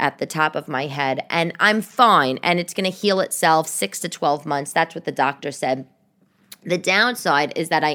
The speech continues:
am forgetful. I'm forgetting things, so bear with me. Um, I'm, I'm forgetting things. I'm slow, a little slow at certain things, and I am confused. I get easily overwhelmed or confused, and these are sort of these hallmark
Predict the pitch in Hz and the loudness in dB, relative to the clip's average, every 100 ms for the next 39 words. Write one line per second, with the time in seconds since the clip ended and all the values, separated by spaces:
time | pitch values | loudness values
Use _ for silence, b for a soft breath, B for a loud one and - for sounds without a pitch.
0 | - 156 160 165 151 160 - 120 127 143 | -2 -2 -4 -6 -4 -4 -4 -6 -4 -8
1 | - 135 180 175 156 139 160 - - 165 | -4 0 0 0 -6 -10 -10 -12 -6 -4
2 | 160 147 - 139 B B B - 180 185 | -4 -6 -8 -10 B B B 0 0 0
3 | 180 180 - 190 185 175 214 220 220 214 | -2 0 0 -2 0 -2 0 0 0 -2
4 | 190 185 190 - B B - 190 - - | -2 -2 -4 -10 B B -6 -4 -4 0
5 | 208 214 202 - - - 220 247 226 - | 2 2 0 -4 -14 -4 0 0 0 -4
6 | 202 185 175 - 190 - 170 170 165 165 | -2 2 0 0 -4 -4 -4 -2 -2 -2
7 | - 202 185 185 175 170 190 180 - 180 | 0 4 4 4 -2 -4 -4 -4 -6 -2
8 | 175 123 127 - 170 170 - 208 190 185 | 0 2 0 0 0 0 -2 -4 -2 -2
9 | 175 170 160 165 175 175 170 160 143 - | 0 0 0 0 2 2 0 -2 -4 -6
10 | 156 - 170 165 170 180 202 190 180 - | -10 -6 -2 -2 0 -4 -4 -6 -8 -4
11 | 170 156 - 139 - 175 170 165 151 143 | -2 -2 -6 -12 -6 0 2 2 0 0
12 | 147 | -2